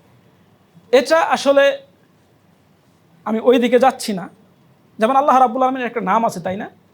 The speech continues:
আল জামাল। তিনি এই পৃথিবীকে সুন্দর করে সৃষ্টি করেছেন।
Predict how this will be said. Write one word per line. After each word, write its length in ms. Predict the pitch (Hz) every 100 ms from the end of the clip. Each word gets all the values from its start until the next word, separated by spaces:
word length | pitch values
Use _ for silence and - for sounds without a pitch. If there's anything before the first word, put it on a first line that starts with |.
| _
আল 140 | 196
জামাল। 460 | 175 190 185 190 147 - _ _ _ _ _ _ _ _ _ _ _ _ _ _ _ _ _ _ _ _ _ _ _ _ _ -
তিনি 160 | 226
এই 180 | 269 240
পৃথিবীকে 380 | 226 247 269 254
সুন্দর 440 | - 247 277 311
করে 180 | 302 262
সৃষ্টি 380 | - 240 - 220
করেছেন। 360 | 180 160 -